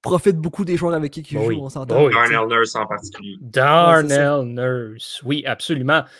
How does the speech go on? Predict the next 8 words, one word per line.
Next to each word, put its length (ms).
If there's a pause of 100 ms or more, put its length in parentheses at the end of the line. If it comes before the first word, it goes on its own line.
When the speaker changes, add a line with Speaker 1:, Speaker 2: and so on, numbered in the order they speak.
(160)
Speaker 2:
Mais 80
ça 140
reste 260
que, 300 (440)
mettons 580
que 100
McDavid 680
marque 500